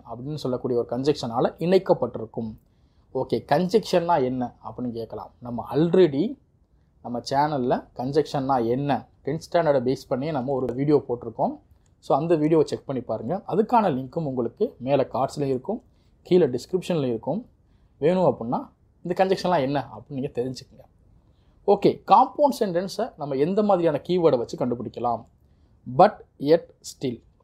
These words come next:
are not, and so, at once, and, and so, therefore, very, and so, தனியா and so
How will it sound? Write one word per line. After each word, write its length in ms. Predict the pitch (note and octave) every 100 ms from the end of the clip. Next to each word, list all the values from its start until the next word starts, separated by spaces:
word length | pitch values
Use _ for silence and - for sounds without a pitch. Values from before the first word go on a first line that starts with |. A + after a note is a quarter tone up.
| _ _ _ _ _ _ _ _ - _ - D3+
are 140 | E3 E3 E3
not, 160 | G3+ - _ _ _ _ _ B2
and 120 | D#3 F#3+ E3+
so, 100 | F#3+ A#3 C4 _ _ _ _ _ D3
at 100 | C#3+ C#3+ C3+
once, 200 | B2 - - _ _ _ _ _ _ _ _ _ -
and, 260 | D3 F#3 G3+ - -
and 140 | C#3 D#3 -
so, 80 | F#3 A3+ _ C3+ B2
therefore, 520 | C#3 C3+ - C3+ A#2 - _ _ _ _ _ _ _ _ _ _ _ _ B2+
very, 260 | D3+ F3+ A3 - -
and 120 | C3 C3
so, 100 | - B2+ A2+ _ _ _ _ _ _ _ _ _
தனியா 240 | C#3 D#3+ D#3+
and 100 | C3+
so 100 | -